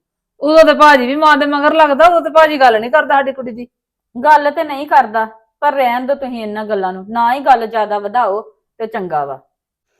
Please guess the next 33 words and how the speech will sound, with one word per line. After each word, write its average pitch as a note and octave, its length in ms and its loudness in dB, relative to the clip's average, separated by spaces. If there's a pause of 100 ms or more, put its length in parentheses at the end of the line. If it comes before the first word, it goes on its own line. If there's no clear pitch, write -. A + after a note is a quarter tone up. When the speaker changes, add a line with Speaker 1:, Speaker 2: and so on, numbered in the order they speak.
(280)
Speaker 1:
ਨੀ B3 100 -8
ਵੱਡੀਏ C#4 360 -2
ਸਿਆਣੀ B3 520 -4
ਏ, B3 40 -10
ਕਿਤੇ C4+ 400 -2
ਤੁਸੀਂ C#4 280 0
ਤੇ D4+ 100 -4
ਨਹੀਂ E4 100 -2
ਦੋਵਾਂ F4+ 280 6
ਜੀਆਂ F4 240 -2
ਨੇ E4 80 -2
ਮਗਰੋਂ D#4 340 -2
ਫੋਨ D4 260 -8
ਲਾ C#4+ 160 0
ਕੇ C#4+ 100 -4
ਸੱਦ C#4 260 -2
ਲਿਆ? C#4+ 220 0 (140)
ਮੇਰੇ C4+ 240 -4
ਹੁੰਦਿਆਂ C#4 300 -4
ਤੁਹਾਡੀ C#4+ 260 -2
ਵਾਹ B3 220 0
ਪੇਸ਼ D4 320 -2
ਨਹੀਂ C#4 220 -12
ਜਾਂਦੀ। B3 380 -10 (640)
Speaker 2:
ਨਾ C4+ 80 2
ਮੰਮੀ, C#4 440 -4 (180)
ਆ C4+ 100 0
ਸਾਨੂੰ C4 340 0
ਕੀ C#4+ 60 -6
ਲੋੜ C#4 260 4
ਚੋਰੀ A#3+ 320 -2
ਕਰਨ A3 320 -4
ਦੀ? G#3 200 -10